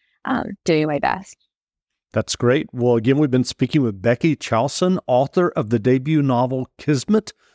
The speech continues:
Speaker 2: The novel is available now, so go buy a copy.
Speaker 1: Yeah.
Speaker 2: And Becky, thanks for doing this interview.
Speaker 1: Thank you so much for having me. It's such a pleasure to chat.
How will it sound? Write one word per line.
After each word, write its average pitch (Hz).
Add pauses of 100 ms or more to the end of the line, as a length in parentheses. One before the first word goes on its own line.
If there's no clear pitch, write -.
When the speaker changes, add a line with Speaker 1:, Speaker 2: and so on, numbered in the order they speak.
(160)
Speaker 2:
The 127
novel 139
is 113
available 113
now, 113
so -
go 123
buy 135
a 135
copy. 139
Speaker 1:
Yeah. 170 (180)
Speaker 2:
And 120
Becky, 127
thanks 143
for 147
doing 156
this 160
interview. 156 (440)
Speaker 1:
Thank 262
you 302
so 269
much 285
for 262
having 247
me. 220
It's -
such 214
a 226
pleasure 214
to 202
chat. 190